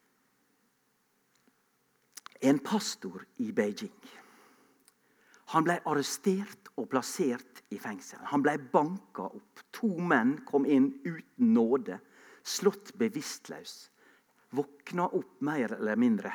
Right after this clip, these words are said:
helseløs i et hvitt rom. Han så opp, "Oi, kan det være himmelen?" Men så ser han to menn, de samme mennene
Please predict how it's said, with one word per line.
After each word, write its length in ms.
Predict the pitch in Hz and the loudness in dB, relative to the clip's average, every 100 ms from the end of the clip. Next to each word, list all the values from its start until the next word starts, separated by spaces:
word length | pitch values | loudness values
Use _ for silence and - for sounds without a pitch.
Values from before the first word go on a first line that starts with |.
| - | -6
helseløs 800 | 101 104 - 139 113 - - - - | -6 -6 -6 -6 -6 -8 -16 -16 -6
i 140 | 131 127 | 0 0
et 140 | - - | 0 -12
hvitt 400 | 180 170 - 131 | -12 -12 -8 -6
rom. 160 | 110 - _ _ _ _ _ _ - | -6 -10 _ _ _ _ _ _ -6
Han 100 | 131 | 2
så 140 | 185 131 | 6 6
opp, 320 | 113 - - 123 | 4 0 -2 -2
"Oi, 160 | 92 - - _ _ _ _ _ _ | -2 -6 -20 _ _ _ _ _ _
kan 240 | - 127 110 | -4 -4 -2
det 80 | |
være 240 | 98 95 95 | -4 -4 -8
himmelen?" 580 | - - 147 - - _ _ _ _ _ _ _ _ _ _ _ _ _ _ _ _ | -12 -10 -10 -10 -16 _ _ _ _ _ _ _ _ _ _ _ _ _ _ _ _
Men 160 | 120 127 | -6 -4
så 160 | - 120 | -4 -6
ser 480 | - 165 135 90 | -6 -6 -8 -8
han 200 | - - _ _ _ _ _ _ _ _ _ _ _ _ _ _ _ _ _ - | -14 -18 _ _ _ _ _ _ _ _ _ _ _ _ _ _ _ _ _ -8
to 140 | 170 | -4
menn, 400 | 120 120 101 92 | 2 2 2 0
de 80 | 101 107 | -6 -8
samme 340 | - 117 135 | -6 -4 -2
mennene 540 | 104 101 - - - | -4 -6 -12 -18 -20